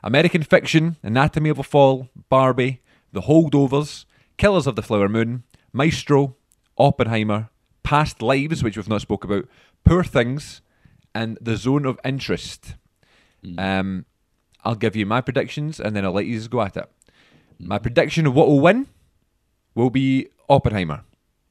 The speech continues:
Speaker 1: What I want to win, my favourite film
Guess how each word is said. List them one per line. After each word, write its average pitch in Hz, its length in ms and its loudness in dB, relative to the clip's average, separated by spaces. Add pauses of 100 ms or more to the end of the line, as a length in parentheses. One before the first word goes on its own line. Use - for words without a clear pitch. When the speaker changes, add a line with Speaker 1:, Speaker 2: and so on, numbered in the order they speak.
(680)
Speaker 1:
What 107 160 2
I 113 80 2
want 151 320 0
to 196 100 0
win, 202 360 0
my 113 140 -2
favourite 175 540 -2
film 104 420 0